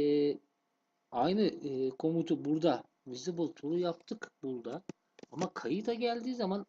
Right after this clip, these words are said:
aynısı visible olmaması için şuraya da false demem lazım ki geri döndüğünde hata vermesin.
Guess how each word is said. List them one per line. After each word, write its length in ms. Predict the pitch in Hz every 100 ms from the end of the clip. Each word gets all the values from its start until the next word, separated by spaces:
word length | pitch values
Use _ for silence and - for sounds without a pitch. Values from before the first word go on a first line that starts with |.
| -
aynısı 580 | 214 226 208 - 120 -
visible 440 | 135 160 214 156 123 -
olmaması 680 | 139 220 247 226 165 -
için 420 | - - - 123 - _ - - - _ _ - _ - - - _ _ _ _
şuraya 500 | - - 262 220 151
da 140 | 202
false 440 | 247 - 269 233 -
demem 300 | 175 170 180
lazım 400 | 185 190 254 240
ki 260 | 196 180
geri 280 | 143 165 233
döndüğünde 500 | 233 202 165 147 175
hata 400 | 208 220 170 220
vermesin. 440 | 247 185 127 -